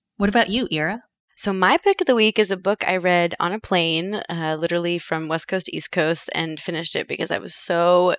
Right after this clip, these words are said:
Speaker 2: just totally mesmerized by it. But this is called The Many Daughters of Afong Moy. I hope I'm saying that correctly, by Jamie Ford. It was a book of the month pick for a few of my friends, and I have to tell y'all that it blew my mind. I was crying, I was laughing.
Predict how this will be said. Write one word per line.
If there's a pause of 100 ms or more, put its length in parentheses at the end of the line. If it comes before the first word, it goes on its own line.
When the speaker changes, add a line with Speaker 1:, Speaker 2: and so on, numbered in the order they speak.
(380)
Speaker 2:
just
totally
mesmerized
by
it.
But
this
is
called
The
Many
Daughters
of
Afong
Moy.
I
hope
I'm
saying
that
correctly,
by
Jamie
Ford.
It
was
a
book
of
the
month
pick
for
a
few
of
my
friends,
and
I
have
to
tell
y'all
that
it
blew
my
mind.
I
was
crying,
I
was
laughing.